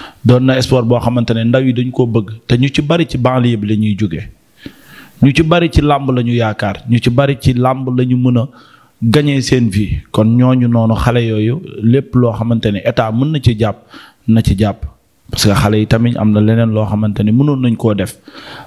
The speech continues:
waaye ñu ngi ci làmb ba tey di ci dundee yaakaar. Kon loolu, euh, benn parenthèse la woon rek boo xamante ni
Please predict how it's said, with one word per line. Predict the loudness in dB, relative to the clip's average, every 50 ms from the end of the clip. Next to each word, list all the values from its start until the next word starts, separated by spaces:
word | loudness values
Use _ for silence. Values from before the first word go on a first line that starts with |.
| -8 -2
waaye | 0 2 2 2 2
ñu | 2 2
ngi | 2 2
ci | 4 4 4
làmb | 4 2 2 2 0 0 0
ba | -2 -2 -2
tey | 0 0 0
di | -2 -4 -4
ci | -4 -4
dundee | -2 0 2 2 2 2 0
yaakaar. | 0 -2 -4 -4 -4 -6 -6 -6 -8 -14 -6
Kon | -4 0 2 2 2
loolu, | 2 2 2 2 0 -2 -4 -6 -12 -16 -10 -4
euh, | 0 0 2 2 2 2 0 0 0 0 0 0
benn | 0 0 2 2 2 2 0 0 -4 -10 -6 -2
parenthèse | 0 0 0 0 2 0 0 2 2 0
la | 0
woon | 0 0 0 -2
rek | -2 -2 0
boo | -2 -2
xamante | -2 -2 -2 -2 0 0 0 0
ni | 0 0 0